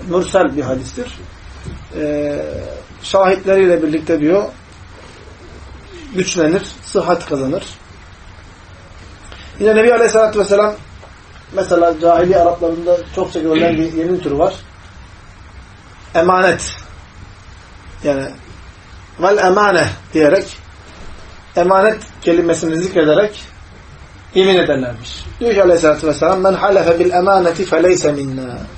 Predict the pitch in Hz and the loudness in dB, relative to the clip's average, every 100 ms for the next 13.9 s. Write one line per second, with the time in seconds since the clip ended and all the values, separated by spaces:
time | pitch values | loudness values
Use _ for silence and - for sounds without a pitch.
0 | - - - - - - - - 135 127 | -20 -20 -20 -20 -20 -20 -16 -10 -8 -8
1 | 165 - - - - - - - - - | -10 -12 -16 -20 -20 -20 -20 -20 -20 -2
2 | 247 240 220 - 190 196 196 214 208 - | 0 0 -2 -2 2 4 4 2 -2 0
3 | 185 180 175 175 165 156 170 180 180 147 | 0 2 0 0 -4 -2 0 2 4 2
4 | - - - - - - - - - - | -2 -12 -20 -20 -20 -20 -20 -18 -18 -20
5 | - - - - - - - - - - | -20 -20 -20 -20 -20 -20 -20 -20 -20 -20
6 | - 185 214 190 185 220 202 185 175 202 | -2 2 4 4 4 2 2 0 2 2
7 | 185 180 175 139 135 123 120 120 107 - | 4 4 4 2 -2 -6 -8 -12 -14 -18
8 | - - - - - - - - - - | -20 -20 -20 -20 -20 -20 -20 -20 -20 -20
9 | - - - - - - - 196 226 226 | -20 -20 -18 -20 -20 -6 2 2 4 2
10 | 214 214 214 226 196 180 180 180 190 180 | 4 4 4 4 4 2 2 2 0 2
11 | 170 156 196 220 185 190 - 131 127 117 | 2 2 0 0 0 -2 -4 -4 -6 -8
12 | - - - - - - - - - - | -12 -20 -20 -20 -20 -20 -20 -20 -20 -8
13 | 90 73 - 180 208 214 247 208 175 | -6 -6 -2 0 2 2 2 4 2